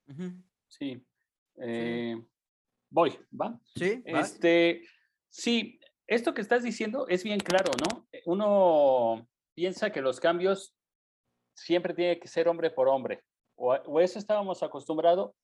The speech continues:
Speaker 2: o es muy notorio, y la verdad es que se ha satanizado, o quien lo tiene muy marcado en este caso, a lo mejor por, no, no, no quiero, no, no sé por qué,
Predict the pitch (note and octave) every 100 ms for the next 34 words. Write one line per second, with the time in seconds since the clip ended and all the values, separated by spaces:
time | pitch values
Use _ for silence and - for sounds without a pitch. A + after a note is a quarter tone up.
0 | _ _ D#3 F3+ F#3 G3 G3 F3 F3 F3+
1 | E3+ D#3 - C3 C3 B2+ B2+ C3 D#3 F3
2 | - - D#3+ C#3+ C3 A#2+ B2 _ _ _
3 | _ _ _ - - C3+ B2+ C#3+ E3 F3+
4 | - G3+ - - C3+ B2+ B2 A#2+ - D#3
5 | E3+ D#3+ D3+ - E3+ F3 - _ C3+ C3+
6 | D#3+ D3+ G3+ G3 G#3 G3+ G3+ G3 E3 -
7 | - E3+ F3 F3+ E3 E3 E3+ - D#3+ -
8 | F3+ F3 E3+ _ _ _ - - - _
9 | _ A2+ G#2+ A2 A2 A2+ B2 D3 D#3+ C#3
10 | A3+ C#3 C#3+ - D#3 E3 E3 F3+ G3 G3
11 | F3+ - D3 D#3 F3+ F3+ G#3 A#3 G#3+ F3+
12 | - C#3+ F3